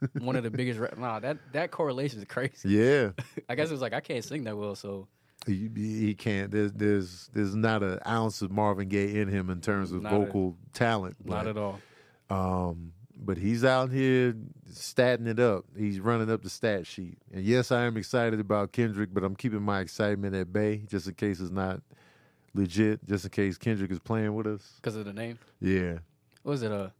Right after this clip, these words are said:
Speaker 2: uh,
Speaker 1: Mister Morale
Speaker 2: Mister
Speaker 1: and
Speaker 2: Morale
Speaker 1: the,
Speaker 2: and the Big Steppers?
Speaker 1: and the Big Steppers.
Speaker 2: It sounds crazy, but
Speaker 1: It could be.
Speaker 2: it, after that Amazing Brother, only, I was like, "Ah, I did the top of the morning." I was like, "Maybe."
Speaker 1: Amazing Brother. One thing I will say about Kendrick,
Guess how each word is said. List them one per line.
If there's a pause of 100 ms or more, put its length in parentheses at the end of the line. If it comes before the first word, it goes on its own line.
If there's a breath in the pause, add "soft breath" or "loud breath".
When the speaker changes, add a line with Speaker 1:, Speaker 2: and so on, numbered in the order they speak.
(1040 soft breath)
Speaker 2:
uh,
Speaker 1:
Mister
Morale
Speaker 2:
Mister
Speaker 1:
and
Speaker 2:
Morale
Speaker 1:
the,
Speaker 2:
and
the
Big
Steppers?
Speaker 1:
and
the
Big
Steppers.
Speaker 2:
It
sounds
crazy,
but (400)
Speaker 1:
It
could
be. (140)
Speaker 2:
it,
after
that
Amazing
Brother,
only,
I
was
like,
"Ah,
I
did
the
top
of
the
morning."
I
was
like,
"Maybe." (240)
Speaker 1:
Amazing
Brother. (540 loud breath)
One
thing
I
will
say
about
Kendrick,